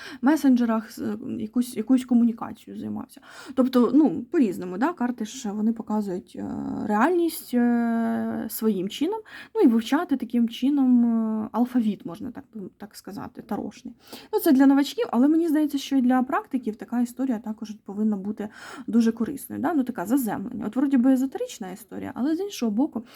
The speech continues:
дуже практично вона, м, програлась, відігралась і, е,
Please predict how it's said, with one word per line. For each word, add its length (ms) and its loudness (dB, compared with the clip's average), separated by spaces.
дуже 200 4
практично 560 -6
вона, 420 -2
м, 200 -8
програлась, 500 -2
відігралась 640 -4
і, 100 -8
е, 60 -6